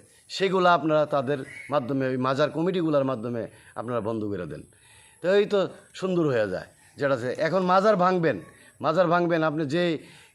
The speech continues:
যারে ভাঙতেছেন, এ, যার মাজার শরীফ ভাঙতেছেন, উনি, উনার কী অপরাধ? এখন আমি দেখেন, আমি একটা সাধারণ মানুষ, আমি এর দায়িত্বে আছি, কিন্তু দায়িত্বে থাকতে গিয়ে আমি তো ভুল করতেই পারি,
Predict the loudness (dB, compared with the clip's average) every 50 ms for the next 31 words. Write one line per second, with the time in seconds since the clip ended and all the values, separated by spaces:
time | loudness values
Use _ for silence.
0 | -12 -10 -2 2 4 4 4 4 4 2 2 0 -2 -2 0 0 0 0 0 -4
1 | -8 -14 _ _ _ _ _ _ -12 -8 -4 -2 -2 -2 -2 0 2 2 4 4
2 | 2 2 0 2 2 2 0 0 -2 -2 0 0 0 0 0 -4 -4 -4 -6 -6
3 | -6 -10 -12 -14 -8 -4 -2 0 0 -2 -2 -4 -4 -2 -2 -2 -4 -4 -4 -6
4 | -6 -4 -4 -4 -6 -6 -8 -10 _ _ _ _ _ -10 -6 -4 -2 -2 0 0
5 | 2 2 2 0 0 -2 -2 0 0 0 0 -2 -2 -4 -4 0 0 0 2 2
6 | 0 0 0 0 0 0 0 -2 -2 -4 -4 -6 -4 -2 -2 -4 -4 0 0 0
7 | 0 0 -2 -4 -4 -4 -4 -6 -10 -12 -12 -14 -18 -20 -20 -20 -20 _ _ -10
8 | -6 -6 -2 2 2 2 2 0 -4 -6 -6 -4 -4 -6 -4 -6 -6 -2 0 0
9 | 2 2 0 0 0 -2 -4 -2 -2 -4 -4 -4 -8 -8 -6 -6 -4 -2 -2 -4
10 | -4